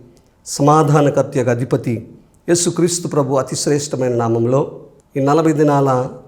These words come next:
ఉపవాస దిన ధ్యానాలను వీక్షిస్తున్న, వింటున్న ప్రతి ఒక్కరికి కూడా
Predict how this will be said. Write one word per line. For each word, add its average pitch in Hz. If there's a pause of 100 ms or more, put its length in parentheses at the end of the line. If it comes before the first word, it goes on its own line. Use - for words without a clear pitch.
(160)
ఉపవాస 147
దిన 135
ధ్యానాలను 131 (540)
వీక్షిస్తున్న, 156
వింటున్న 139
ప్రతి 139
ఒక్కరికి 123
కూడా 120